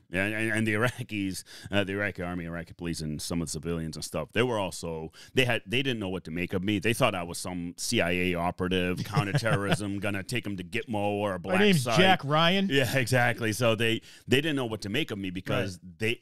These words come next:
Speaker 1: it, it, it never dawned on them of an American soldier speaking Arabic.
Speaker 2: Yeah.
Speaker 1: And at the time in oh five, if my numbers are correct, the amount of actual service members, whether Marines, Navy, Army, Air Force, uh, Coast Guard,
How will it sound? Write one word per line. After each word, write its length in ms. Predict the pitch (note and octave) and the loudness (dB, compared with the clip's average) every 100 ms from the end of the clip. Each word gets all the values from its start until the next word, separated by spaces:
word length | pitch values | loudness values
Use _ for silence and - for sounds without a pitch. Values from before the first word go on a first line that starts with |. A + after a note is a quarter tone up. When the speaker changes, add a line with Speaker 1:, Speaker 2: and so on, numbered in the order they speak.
| C3 | -6
Speaker 1:
it, 180 | B2 - | -6 -8
it, 200 | B2+ C#3 - _ | -12 -12 -14 _
it 140 | C3 - | -10 -4
never 440 | A#2 A#2+ A2 G#2 | -2 -2 -4 -8
dawned 400 | F2 F2+ G2+ A#2+ | -10 -12 -10 -10
on 220 | F#2 D#2+ D#2+ | -10 -12 -14
them 320 | D#2+ D#2+ C#2+ | -12 -12 -10
of 240 | F2+ E2+ D#2 | -6 -6 -6
an 200 | D#2+ E2 | -6 -4
American 420 | F2 F#2 F2+ E2 | -2 -2 -4 -6
soldier 360 | - F2 E2 C#2 | -8 -8 -8 -10
speaking 360 | - D#2+ C2+ | -12 -12 -12
Arabic. 480 | C2 D#2 D#2 - - | -12 -10 -10 -12 -6
Speaker 2:
Yeah. 200 | C3+ C#3 - _ | -4 -4 -6 _
Speaker 1:
And 140 | G#2+ A#2 | -6 -4
at 160 | D#3 D3+ | -4 -4
the 60 | |
time 280 | A2+ B2+ A2 | -6 -4 -4
in 80 | F#2+ | -4
oh 100 | F2+ | -6
five, 520 | - G2+ G#2 F#2 E2+ - - - | -6 -6 -4 -4 -6 -10 -20 -14
if 100 | - | -8
my 140 | F#2 E2+ | -2 0
numbers 480 | F#2 G#2 G2 F2 - | 2 2 2 0 -4
are 260 | E2 D#2+ | -6 -6
correct, 720 | - - D#2 E2 F2+ F2+ D2+ - - _ _ _ _ | -8 -12 -12 -6 -4 -4 -6 -14 -20 _ _ _ _
the 100 | F#2+ | -2
amount 400 | F#2 G2+ A#2 G#2+ - | -2 -2 -6 -8 -6
of 180 | F2 E2 | -4 -2
actual 380 | F2+ F#2 - F#2 | -4 -4 -8 -14
service 460 | - - G2 F2+ - | -10 -2 -2 -2 -8
members, 340 | D#2+ D2 D2 E2 | -10 -10 -8 -6
whether 200 | E2 D#2 | -6 -6
Marines, 460 | D#2 E2 E2+ D2+ | -8 -10 -10 -10
Navy, 600 | D#2+ E2 D#2+ E2 D#2+ D#2+ D#2 | -10 -10 -8 -6 -6 -8 -8
Army, 680 | D#2+ D#2+ E2 E2 D#2+ D#2 - | -8 -6 -4 -4 -4 -6 -8
Air 200 | D#2+ D#2+ | -10 -10
Force, 600 | - E2 D#2 D#2+ - D2+ | -8 -8 -6 -6 -6 -8
uh, 100 | C#2 C#2 C2+ - | -10 -12 -14 -12
Coast 300 | F2+ E2 - | -8 -8 -6
Guard, 360 | D#2+ D#2+ D#2 | -6 -6 -8